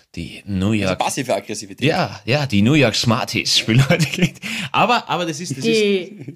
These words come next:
Speaker 3: Boston Moscheries.
Speaker 1: Ja, ja, ja, geht, geht, geht. Äh,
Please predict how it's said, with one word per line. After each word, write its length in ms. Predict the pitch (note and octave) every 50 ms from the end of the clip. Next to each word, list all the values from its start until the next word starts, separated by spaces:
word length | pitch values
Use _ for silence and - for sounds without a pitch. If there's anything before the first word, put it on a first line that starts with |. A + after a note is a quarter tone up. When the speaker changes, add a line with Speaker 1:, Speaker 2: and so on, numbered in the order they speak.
| - -
Speaker 3:
Boston 480 | C4 D4 D#4+ F#4 - - - C4+ C#4 C4+
Moscheries. 760 | C4+ D4+ F4 F4+ - C4+ A3+ G3+ G3+ G#3 G#3 G3+ G3+ - - - - _ _ - _ _ _ _ _ _ _ _ _ _ _ _
Speaker 1:
Ja, 760 | G2 G2 G2 G2+ G2 F#2+ F#2 E2 D#2 F2+ C3+ G3+ A#3 C3 - _ _ _
ja, 480 | - F#2 F#2 F2+ F2 F2+ B2 F3+ G#3 F#3 - _ _ _
ja, 200 | G2+ G2 A#2 E3
geht, 460 | E3+ - D#3 E3 F3 C3 - - _
geht, 340 | - C#3+ E3+ D#3 - - _
geht. 220 | D#3+ D3+ B2+ - - - E3 D3 - _ _ -
Äh, 200 | C3 C#3 C#3+